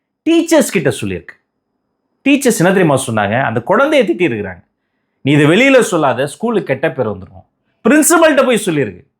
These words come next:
யார்கிட்டலாம் சொல்ல முடியுமோ அது முறையிட்டு அழுது இருக்கு. பதிலுக்கு அவங்க என்ன பண்ணியிருக்கிறாங்க? "நீ பப்பாளி பழம் சாப்பிடு, நீ கன்சீவ் ஆயிட போற." என்னடா மனசாட்சி இருக்காளே அவங்களுக்குலாம்? நீங்களாம் மனிதர்கள் தானா?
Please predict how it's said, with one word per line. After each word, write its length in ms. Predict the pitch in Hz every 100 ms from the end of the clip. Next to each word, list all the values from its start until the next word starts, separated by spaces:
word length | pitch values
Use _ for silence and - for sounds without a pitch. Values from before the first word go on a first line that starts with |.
| _ _ _ _ _ _ _ _
யார்கிட்டலாம் 680 | 139 214 269 240 262 269 285
சொல்ல 240 | 262 247
முடியுமோ 360 | 214 202 208 247
அது 120 | 202
முறையிட்டு 400 | 175 208 214 190
அழுது 280 | 151 185 180
இருக்கு. 300 | 123 110 78
பதிலுக்கு 340 | 123 262 262
அவங்க 180 | 214 170
என்ன 180 | 185 208
பண்ணியிருக்கிறாங்க? 440 | 175 143 120 104 98 87 _ _ _
"நீ 220 | - 139 143
பப்பாளி 500 | 180 196 302 311 294
பழம் 220 | 220 196 165
சாப்பிடு, 640 | 147 120 104 101 101 87
நீ 100 | 98
கன்சீவ் 400 | 120 147 156 185
ஆயிட 160 | 131 101
போற." 400 | - 95 92 90 _ _ _ _ _ _ _ _ _
என்னடா 320 | 127 202 277
மனசாட்சி 680 | 170 208 240 247 285 262 180
இருக்காளே 380 | 165 180 226 196
அவங்களுக்குலாம்? 420 | 143 120 107 117
நீங்களாம் 260 | 110 165 185
மனிதர்கள் 480 | 131 226 262 214 156
தானா? 340 | 113 104 139